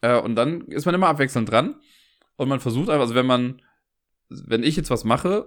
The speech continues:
und ich gucke auf meine Karte und sehe, okay, alle meine Bedingungen sind gerade erfüllt, dann kann ich sagen, „I am fulfilled“. Also wir haben's auf Englisch hier. Äh, und dann kann die andere Person gucken, ob das bei ihr auch der Fall ist. Sollte das der Fall sein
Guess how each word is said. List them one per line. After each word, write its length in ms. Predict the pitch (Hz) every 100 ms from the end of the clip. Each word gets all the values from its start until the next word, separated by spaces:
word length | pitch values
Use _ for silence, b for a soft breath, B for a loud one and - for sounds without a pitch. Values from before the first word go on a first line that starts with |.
| -
und 180 | 127 117
ich 120 | -
gucke 180 | 151 135
auf 60 |
meine 160 | 120 110
Karte 320 | 131 143 156
und 60 | 139
sehe, 120 | 127
okay, 220 | 120 160
alle 160 | 147 185
meine 180 | 131
Bedingungen 400 | 120 127 160 143
sind 200 | 123 151
gerade 200 | - 113
erfüllt, 420 | 90 - 180 170 -
dann 80 |
kann 140 | 113 151
ich 80 | 143
sagen, 300 | 127 139 139 -
„I 140 | 110
am 120 | 120
fulfilled“. 600 | - 143 139 160 92 -
Also 140 | - 85
wir 60 |
haben's 120 | 78 85
auf 80 |
Englisch 260 | - 78 -
hier. 120 | 123 - B B B B B B -
Äh, 220 | 113 117
und 260 | 107 110
dann 240 | 107 139 151
kann 160 | 139
die 60 | 113
andere 180 | 120 131
Person 240 | 131 131
gucken, 200 | 131 123
ob 60 | 117
das 120 | 107
bei 160 | 95 87
ihr 100 | 80
auch 120 | 95
der 120 | 139
Fall 220 | 147 151
ist. 140 | 208 -
Sollte 360 | 104 139 185
das 140 | 92 -
der 100 | 87
Fall 180 | 85
sein 280 | 95 120 277